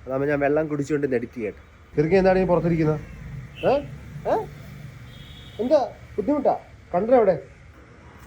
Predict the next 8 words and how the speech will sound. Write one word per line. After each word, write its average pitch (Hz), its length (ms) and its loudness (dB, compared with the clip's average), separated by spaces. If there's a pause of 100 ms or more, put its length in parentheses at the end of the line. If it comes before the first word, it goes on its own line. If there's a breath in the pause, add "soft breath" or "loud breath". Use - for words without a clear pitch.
(680)
അപ്പൊ 107 180 -6
ഒരു 117 160 2
കേസ് 123 240 0
വെള്ളം 127 220 2
കിട്ടിയിട്ടുണ്ട്. 123 400 0 (640)
ഇതാണ്. 110 200 -4 (440)
ഇതാ. 113 140 -6 (1700 loud breath)
ഇതെടുക്ക. 160 440 2